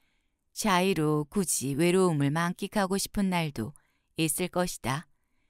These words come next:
그럴 때는 오롯이 그 외로움을 느껴보는 것도 좋다.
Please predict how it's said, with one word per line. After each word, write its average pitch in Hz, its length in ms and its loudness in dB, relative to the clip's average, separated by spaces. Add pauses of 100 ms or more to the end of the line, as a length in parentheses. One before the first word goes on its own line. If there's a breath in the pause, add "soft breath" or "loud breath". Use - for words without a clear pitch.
(260)
그럴 202 260 2
때는 165 500 -2
오롯이 185 680 0 (580)
그 226 260 2
외로움을 160 640 4
느껴보는 185 580 -2
것도 127 420 -2
좋다. 147 600 -4